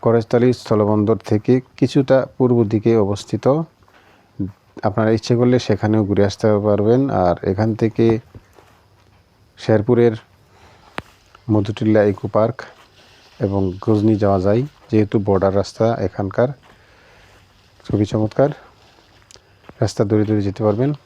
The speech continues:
আর বিদায় নিচ্ছি এই পার্ক থেকে। সবাই আমার অন্য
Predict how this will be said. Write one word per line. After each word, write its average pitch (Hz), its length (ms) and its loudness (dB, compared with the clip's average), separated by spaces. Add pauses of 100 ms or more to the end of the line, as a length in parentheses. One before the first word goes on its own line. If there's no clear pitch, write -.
(420)
আর 90 160 0
বিদায় 101 280 0
নিচ্ছি 104 240 -4 (140)
এই 107 140 -2
পার্ক 98 180 -2 (100)
থেকে। 131 200 0 (1120)
সবাই 101 280 2 (220)
আমার 101 220 0
অন্য 104 120 2